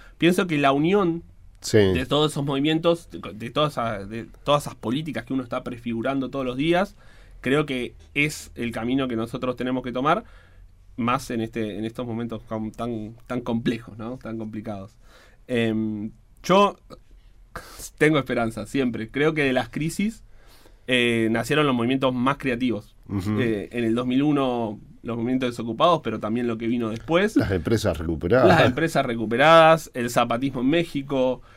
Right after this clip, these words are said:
Speaker 1: Eh, de los movimientos más difíciles de los países han nacido movimientos muy osados y muy creativos. Y creo que es tiempo de ser creativos.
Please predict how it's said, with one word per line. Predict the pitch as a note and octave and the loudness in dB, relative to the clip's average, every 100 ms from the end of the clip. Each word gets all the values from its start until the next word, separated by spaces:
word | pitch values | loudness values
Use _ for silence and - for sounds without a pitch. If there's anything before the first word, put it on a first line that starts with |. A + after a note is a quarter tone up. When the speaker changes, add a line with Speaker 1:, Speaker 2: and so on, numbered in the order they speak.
| - - | -12 -2
Speaker 1:
Eh, | C3 B2 A#2 A2+ A2+ G#2 F#2+ - - - | 0 0 0 2 0 -2 -4 -10 -20 -4
de | C#3+ | 0
los | C#3 D3 | 2 2
movimientos | D3+ G3 G#3 D#3 | 2 2 2 2
más | F#3 G#3 | 2 2
difíciles | F3+ F3+ F3+ F3+ | -2 -4 -4 -2
de | D#3 | -2
los | C3+ | -2
países | C3 D3 E3+ D#3+ | -4 -4 -2 0
han | |
nacido | D3 - D#3+ | -2 -2 0
movimientos | D3+ C#3 D3+ D3 E3 D3+ - - - | 0 0 0 0 0 -2 -14 -20 -6
muy | C#3 D#3 F#3 F#3 | 0 2 4 4
osados | E3+ E3+ F3 G3+ - - - | 4 4 4 0 -10 -10 0
y | B2+ | 2
muy | C#3 | 2
creativos. | C3+ B2 A#2 G2+ G2+ - - | 0 -4 -2 -6 -6 -10 -10
Y | D3+ | -2
creo | G#3+ A#3 G3 | 4 6 4
que | G3 | -2
es | G3 | -2
tiempo | G#3 G3+ E3+ | -2 0 -2
de | |
ser | D#3 C3 | -4 -6
creativos. | A#2+ - - | -6 -8 -14